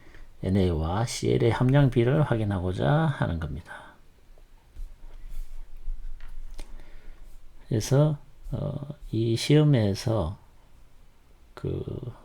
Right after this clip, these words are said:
성분 분석 결과 그 함량비를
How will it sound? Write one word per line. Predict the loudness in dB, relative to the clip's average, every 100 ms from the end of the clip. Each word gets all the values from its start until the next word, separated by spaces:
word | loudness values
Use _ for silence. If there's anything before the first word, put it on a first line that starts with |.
| -20 -20 -20 -20 -20 -20 -20 _ -16
성분 | 2 4 6 6 6 6 6
분석 | 6 6 6 0 -2 -14 -20 -20 -6
결과 | -2 0 2 2 0 -4
그 | -2
함량비를 | 2 4 6 4 2 0 2 2 8 8 8